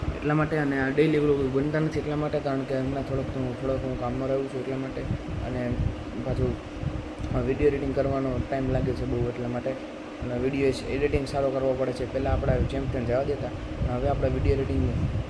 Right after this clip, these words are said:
એક નંબર મસ્ત આવશે. અને ફની વીડિયો હવે આપણે ચાલુ થઈ ગયા છે, એટલે કે બ્લોગમાં જ આપણે ફની, ફની વીડિયો, આપણે આ બધી ફની ક્લિપ આવશે, ફની ક્લિપ આવશે, ઉતારીશ તો એ બધું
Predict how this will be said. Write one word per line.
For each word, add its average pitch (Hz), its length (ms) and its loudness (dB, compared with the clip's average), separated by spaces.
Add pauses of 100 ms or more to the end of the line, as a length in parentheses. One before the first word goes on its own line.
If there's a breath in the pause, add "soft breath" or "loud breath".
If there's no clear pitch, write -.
એક 139 160 0
નંબર 156 300 6
મસ્ત 151 400 0
આવશે. 151 320 4
અને 135 320 0
ફની 190 180 4
વીડિયો 180 260 4
હવે 170 100 6
આપણે 156 220 2
ચાલુ 135 240 0
થઈ 147 160 0
ગયા 160 240 4
છે, 151 140 2
એટલે - 580 -4
કે 131 100 2
બ્લોગમાં 160 400 6
જ 180 40 4
આપણે 165 280 4
ફની, 160 160 2
ફની 160 380 2
વીડિયો, 160 300 6
આપણે 147 360 4 (340)
આ - 20 -2
બધી 131 220 4
ફની 135 260 2
ક્લિપ 151 280 0
આવશે, 156 260 4
ફની 151 300 0
ક્લિપ 156 300 4
આવશે, 156 300 6 (320)
ઉતારીશ 156 300 2 (160)
તો 135 60 0
એ 135 40 4
બધું 143 300 4